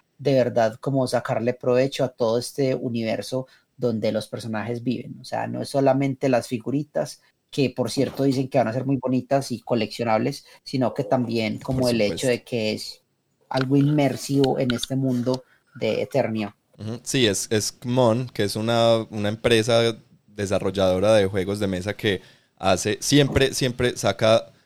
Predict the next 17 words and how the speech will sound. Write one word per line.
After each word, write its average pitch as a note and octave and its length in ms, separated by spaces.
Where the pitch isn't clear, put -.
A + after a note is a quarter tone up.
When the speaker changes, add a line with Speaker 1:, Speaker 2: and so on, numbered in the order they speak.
Speaker 2:
pues B2+ 140
los A2+ 100
juegos, A2 340
eh, G2+ 100
tienen B2 320
esa B2 120
característica G2+ 640
que F#2 100
traen, F#2 300
pues, G#2+ 200
como G#2+ 220
un, F#2 180
miniaturas G2 720
muy A2 400
chéveres, G#2+ 440
muy, F#2 300
muy, G2 440